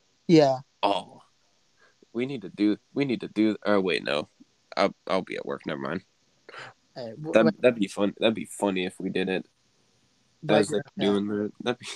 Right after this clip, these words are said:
Speaker 2: <laughs>
Speaker 1: That'd be fucking awesome. But yeah, um,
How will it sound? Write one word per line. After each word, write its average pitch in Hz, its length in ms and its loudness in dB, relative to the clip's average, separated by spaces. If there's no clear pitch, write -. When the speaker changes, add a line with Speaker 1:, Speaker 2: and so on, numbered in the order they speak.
Speaker 2:
<laughs> - 460 -20
Speaker 1:
That'd 165 280 4
be 151 60 -6
fucking 147 260 -6
awesome. 131 480 -14
But 160 140 0
yeah, 165 360 8
um, 135 200 0